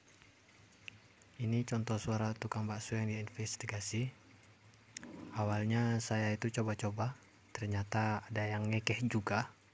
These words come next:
dengar suara saya yang jadi tukang bakso.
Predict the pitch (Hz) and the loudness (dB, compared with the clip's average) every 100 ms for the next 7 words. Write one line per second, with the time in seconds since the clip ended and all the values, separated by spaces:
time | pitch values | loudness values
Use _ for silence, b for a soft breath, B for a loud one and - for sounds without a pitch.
0 | - - 107 107 110 104 104 104 101 98 | -8 -2 0 2 2 2 2 0 0 0
1 | 120 - - _ B B B B - 113 | -2 -4 -14 _ B B B B -6 0
2 | 107 104 104 101 - 104 101 - 107 127 | 0 0 -2 -2 0 2 2 2 2 2